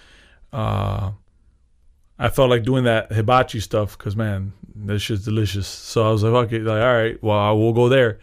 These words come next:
And so I asked my parents, uh, oh, yeah, so you did send it to me yesterday 'cause I was like, "Damn." So that, that sparked, like, a conversation. I was like, "What do you guys think that you guys did great?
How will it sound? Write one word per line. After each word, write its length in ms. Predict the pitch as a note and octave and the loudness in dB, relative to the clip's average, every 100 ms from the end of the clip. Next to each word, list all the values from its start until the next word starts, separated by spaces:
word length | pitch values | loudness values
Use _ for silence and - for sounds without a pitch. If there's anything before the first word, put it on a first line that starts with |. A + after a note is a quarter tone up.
| - - - - | -20 -20 -20 -6
And 160 | B2 | -2
so 180 | A2 B2+ | 0 2
I 180 | A#2 A#2 | 2 4
asked 340 | A#2+ D3 C#3 | 6 4 2
my 140 | A#2+ A2 | -2 -4
parents, 640 | G#2+ A#2 A2+ A2 - - - | 0 0 0 -2 -6 -14 -8
uh, 420 | A#2 A2 G#2+ G#2+ B2 - | -4 -2 -2 -4 -10 2
oh, 80 | F3 | 6
yeah, 220 | G3 E3+ | 8 6
so 100 | D#3 | 4
you 120 | E3+ | 4
did 180 | G#3 - | 4 4
send 180 | D#3 C3 | 2 0
it 60 | |
to 100 | - | -2
me 80 | B2+ | 2
yesterday 340 | B2 - C3 A#2+ | 2 2 0 2
'cause 180 | B2+ | 4
I 60 | C3+ | 4
was 100 | C3+ | 4
like, 120 | B2+ | 2
"Damn." 340 | F#3 F3 B2 G#2 - - - - - - - | 0 0 -2 -4 -12 -20 -20 -20 -20 -20 -2
So 140 | D#3+ | 4
that, 260 | D#3 E3+ - | 6 4 2
that 200 | D3+ D3+ | 2 2
sparked, 480 | - E3+ D#3 D3+ - | 2 6 6 4 2
like, 200 | C#3+ B2 | 2 2
a 60 | |
conversation. 580 | A#2+ C#3+ C3 A#2 F#3 C#3+ | 0 0 2 2 2 4
I 40 | D3 | 2
was 80 | |
like, 120 | C3 B2+ | 2 4
"What 160 | D#3 | 4
do 80 | F#3+ | 4
you 120 | F#3+ | 4
guys 160 | F3+ - | 2 2
think 200 | F3+ E3 | -2 0
that 80 | C#3 | 0
you 160 | C#3 | 2
guys 320 | C#3+ C#3+ B2 | 4 4 2
did 420 | G#2+ C#3+ C#3 A#2+ G#2+ _ _ _ _ _ _ _ _ _ _ _ _ _ _ _ _ _ - | 2 4 4 2 -8 _ _ _ _ _ _ _ _ _ _ _ _ _ _ _ _ _ -10
great? 440 | B2 C3+ C#3 A2 | 0 4 4 2